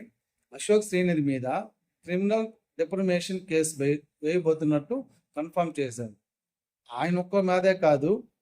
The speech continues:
ఎవరెవరైతే ఆధారం లేకుండా సోషల్ మీడియాలో కంపెనీ మీద దుష్ప్రచారం చేస్తూ వీడియోస్ వేశారో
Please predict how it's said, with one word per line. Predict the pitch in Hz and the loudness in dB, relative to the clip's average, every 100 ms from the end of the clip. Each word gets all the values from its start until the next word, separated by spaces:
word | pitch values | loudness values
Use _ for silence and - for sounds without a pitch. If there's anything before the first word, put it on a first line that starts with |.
| _ | _
ఎవరెవరైతే | 139 151 185 202 196 180 180 175 160 160 165 - _ _ - | 0 2 4 4 4 4 2 0 0 0 -2 -6 _ _ -14
ఆధారం | 120 165 180 185 180 151 | -2 4 4 4 4 4
లేకుండా | 156 160 170 156 143 143 147 _ _ | 2 2 -2 0 2 2 0 _ _
సోషల్ | - 160 180 - 190 | -12 -6 0 2 2
మీడియాలో | 170 160 147 139 135 143 151 _ _ 143 | 0 2 2 2 0 -2 -4 _ _ -12
కంపెనీ | 156 190 180 | -10 -6 -4
మీద | 165 147 135 143 143 _ _ _ 147 | -2 2 2 2 0 _ _ _ -14
దుష్ప్రచారం | 143 190 180 175 160 151 | -8 -6 0 0 0 -2
చేస్తూ | 147 143 - 147 151 - _ _ - | -4 -4 -6 -6 -6 -12 _ _ -10
వీడియోస్ | 165 175 165 | -4 -2 -2
వేశారో | 147 131 127 127 233 | -2 -2 -6 -8 -10